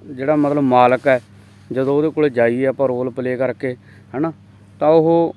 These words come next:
ਮਤਲਬ ਆਪਣੇ 'ਤੇ ਖੁਸ਼ ਹੋਵੇ ਵੀ ਹਾਂ ਇਹ ਵਧੀਆ ਰੋਲ ਪਲੇ ਕਰਕੇ ਆਇਆ। ਮਤਲਬ ਇਹਦਾ ਚੀਜ਼ ਹੈ ਵੀ ਜਿਹੜਾ ਹੁਣ ਵਧੀਆ ਰੋਲ ਨਿਭਾਉਂਦਾ ਫਿਲਮ 'ਚ ਉਹਨੂੰ ਕ੍ਰੈਡਿਟ ਮਿਲਦਾ ਹੈ,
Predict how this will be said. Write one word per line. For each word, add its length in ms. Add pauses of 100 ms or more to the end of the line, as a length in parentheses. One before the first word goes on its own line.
ਮਤਲਬ 340
ਆਪਣੇ 260
'ਤੇ 100
ਖੁਸ਼ 340
ਹੋਵੇ 300
ਵੀ 140
ਹਾਂ 240
ਇਹ 120
ਵਧੀਆ 280
ਰੋਲ 200
ਪਲੇ 240
ਕਰਕੇ 300
ਆਇਆ। 220 (580)
ਮਤਲਬ 220
ਇਹਦਾ 240
ਚੀਜ਼ 220
ਹੈ 140
ਵੀ 140
ਜਿਹੜਾ 300
ਹੁਣ 200
ਵਧੀਆ 340
ਰੋਲ 160
ਨਿਭਾਉਂਦਾ 280
ਫਿਲਮ 260
'ਚ 60
ਉਹਨੂੰ 160
ਕ੍ਰੈਡਿਟ 440
ਮਿਲਦਾ 320
ਹੈ, 80